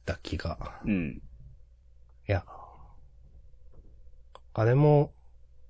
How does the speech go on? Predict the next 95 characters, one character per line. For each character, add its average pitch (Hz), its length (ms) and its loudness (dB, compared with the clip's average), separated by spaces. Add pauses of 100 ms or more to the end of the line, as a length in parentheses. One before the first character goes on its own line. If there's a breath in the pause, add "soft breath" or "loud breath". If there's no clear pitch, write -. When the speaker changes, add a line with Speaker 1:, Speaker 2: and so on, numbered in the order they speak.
(640)
Speaker 1:
そ - 180 0
ん 185 140 12
な 185 80 10
僕 180 220 6
ア 160 40 10
ー 160 40 10
ル 160 80 6
ピ 165 100 6
ー - 20 6
ジ 151 100 0
ー - 40 -2
得 127 200 6
意 - 20 8
じ 123 80 8
ゃ - 20 10
な 113 60 8
い 107 40 8
ん 104 40 6
で 101 60 6
わ 98 100 6
か 113 100 6
ん 110 60 6
な 95 80 6
い - 20 6
で - 40 0
す - 60 -6
け 82 120 0
ど、 87 260 -2 (200)
Speaker 2:
う 131 60 -2
ん。 82 140 -6 (340)
Speaker 1:
な 120 100 2
ん - 20 -10
か - 100 -2
七 - 300 10
英 180 100 12
雄 123 140 12
と - 80 2
か 110 100 4
っ 101 60 2
て 104 120 2
最 123 180 6
初 131 120 4
め 117 140 10
っ 117 80 6
ち - 140 6
ゃ - 20 4
強 214 240 12
え - 20 12
な 131 140 12
こ 120 120 10
い 113 40 8
つ 123 100 4
だ 110 60 10
っ - 80 2
て 110 80 4
思 107 160 8
う 101 80 8
じ 90 60 4
ゃ - 20 2
な - 40 0
い - 40 -8
で 87 60 0
す - 80 -8
か。 - 200 -4 (300)
Speaker 2:
う 135 100 -2
ん。 76 180 -4 (540)
Speaker 1:
で 175 80 8
も 156 140 12
な 151 100 10
ん 151 60 8
か 110 360 4 (100)
結 160 160 4
構 131 100 6
ロ 120 100 6
マ 131 140 8
サ 139 120 -2
ガ 139 120 4
ツ - 160 4
ー 120 60 8
知 - 120 4
り 120 100 8
尽 - 100 -4
く 143 100 8
し - 80 4
た 113 80 4
人 - 160 0
か 104 80 4
ら 92 40 4
す 95 120 0
る - 20 2
と、 - 80 -6
こ 147 140 10
い 135 80 12
つ - 80 6
は 143 240 8